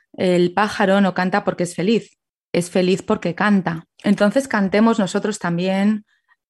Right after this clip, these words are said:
en nuestro día a día, seamos responsables en nuestra edad adulta de nuestras emociones. También con nuestro ejemplo estaremos ayudando a las personas que nos rodean, a nuestros hijos.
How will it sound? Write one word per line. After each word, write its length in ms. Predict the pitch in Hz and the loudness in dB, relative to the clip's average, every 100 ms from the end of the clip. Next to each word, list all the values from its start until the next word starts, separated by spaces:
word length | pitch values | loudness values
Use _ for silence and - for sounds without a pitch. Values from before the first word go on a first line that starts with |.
| _ | _
en 160 | 190 | 2
nuestro 300 | 185 175 175 | 2 2 2
día 240 | 170 214 190 | 4 4 4
a 40 | |
día, 480 | 180 180 185 262 - - | 4 4 4 2 0 -4
seamos 340 | - 214 277 | 0 4 4
responsables 1160 | 277 247 190 180 - 233 311 196 160 160 - _ _ - | 2 0 0 0 0 2 4 2 0 -4 -12 _ _ -4
en 120 | 175 | -2
nuestra 300 | 170 190 185 | 0 0 2
edad 140 | 202 | 4
adulta 580 | 202 208 214 226 311 - _ _ - | 4 4 2 2 0 -2 _ _ -2
de 140 | 180 | 0
nuestras 340 | 180 208 185 | 2 0 0
emociones. 880 | 220 220 - 202 196 175 165 - - _ _ _ _ - | 4 4 2 2 2 0 -4 -10 -20 _ _ _ _ 0
También 300 | 202 208 240 | 4 6 6
con 140 | 277 | 6
nuestro 280 | 262 262 208 | 4 4 -2
ejemplo 440 | - 240 269 220 | 2 4 4 4
estaremos 400 | 190 185 190 208 | 0 0 0 2
ayudando 480 | 214 196 202 214 247 - _ | 2 4 4 4 2 -4 _
a 60 | 180 | -4
las 160 | 175 | -2
personas 380 | 185 180 202 208 | -4 -2 -2 0
que 100 | 214 | 0
nos 140 | 185 | 0
rodean, 500 | 175 170 220 185 175 - | 0 2 2 2 0 0
a 120 | 175 | 0
nuestros 480 | 175 - 165 151 247 | 0 0 -4 -2 0
hijos. 580 | 277 - 160 - - | 0 -2 -6 -6 -18